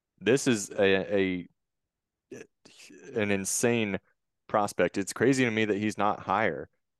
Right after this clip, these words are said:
on the list than twenty-three, but I am really excited to see where he goes and how his career ends up. Uh, M L B dot com had a good article out about him a couple of days ago, talking about whether or not he's gonna stay a two-way player, 'cause that's what he's done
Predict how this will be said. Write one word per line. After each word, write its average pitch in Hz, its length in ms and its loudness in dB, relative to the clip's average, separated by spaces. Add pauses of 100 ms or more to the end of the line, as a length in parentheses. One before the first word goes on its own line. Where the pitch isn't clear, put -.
on 95 140 -4
the 87 80 -10
list 90 280 -2
than 87 140 -4
twenty-three, 87 540 -4
but 80 220 0
I 98 140 0
am 95 180 -2
really 95 220 2
excited 90 400 -2
to 92 80 -12
see 90 260 -6
where 87 240 0
he 107 160 0
goes 104 440 2 (280)
and 92 140 -10
how 92 180 -2
his 95 120 -4
career 92 360 -2
ends 85 240 -6
up. 90 300 0 (340)
Uh, 85 200 0
M 101 100 -6
L 104 80 -2
B 101 100 0
dot 98 160 2
com 101 240 -4
had 92 140 -6
a 90 60 -8
good 98 160 0
article 90 380 0
out 87 220 -2
about 87 220 0
him 90 160 -8
a 87 60 -12
couple 90 240 -4
of 85 60 -2
days 92 220 0
ago, 82 340 -2 (560)
talking 117 280 2
about 95 360 2
whether 98 440 0
or 95 60 0
not 95 280 0
he's 95 220 -10
gonna 90 300 -2 (300)
stay 110 440 4
a 101 60 4
two-way 101 380 0
player, 98 380 2
'cause 90 140 -12
that's 95 180 0
what 101 120 -2
he's 87 160 -8
done 92 360 0